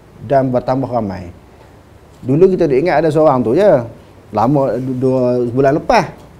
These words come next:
Yang dia kata anak murid dia jumpa Nabi. Ni mari pula Tok Syekh atas lagi ni. Hak paling power ni. Ha. Hak Nabi Adam pun pernah turun di Bukit Jerai, Gunung Jerai ni. Kayu-kayu Nabi, bahtera Nabi Nuh pun diambil di, di Gunung Jerai.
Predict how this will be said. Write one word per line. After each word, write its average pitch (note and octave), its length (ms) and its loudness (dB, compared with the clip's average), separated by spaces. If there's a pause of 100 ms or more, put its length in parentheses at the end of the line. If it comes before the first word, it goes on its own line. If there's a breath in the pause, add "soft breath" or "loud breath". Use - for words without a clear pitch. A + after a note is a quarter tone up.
(220)
Yang C3+ 160 0
dia C3 160 0
kata C3+ 120 0 (120)
anak C3+ 80 -4
murid C3+ 320 0
dia C#3 160 0
jumpa C3 240 -4
Nabi. G3 480 -2
Ni E3+ 80 0
mari A3+ 240 2
pula A#3 320 2
Tok - 160 -2
Syekh G#3+ 160 0
atas A3+ 320 0
lagi C4 240 0
ni. F#3 240 0 (640)
Hak B2 80 0
paling G3+ 240 4
power A#3+ 400 6
ni. D#4+ 80 2 (1300)
Ha. E3+ 320 0 (400)
Hak D3 160 2
Nabi F#3 160 2
Adam G3 320 4
pun G3 160 -2
pernah F#3+ 160 4
turun G3+ 240 4
di G3 80 4
Bukit F#3 160 -2
Jerai, G3+ 320 6
Gunung F#3 240 4
Jerai A3 300 4 (100)
ni. D#3 60 2 (880)
Kayu-kayu G3+ 560 8
Nabi, G3 800 6
bahtera E3 320 2
Nabi F#3+ 320 4
Nuh G#3 160 2
pun G3 160 2
diambil G3 320 2
di, F#3 80 2
di F3 320 -2
Gunung G3 160 0
Jerai. G3+ 480 0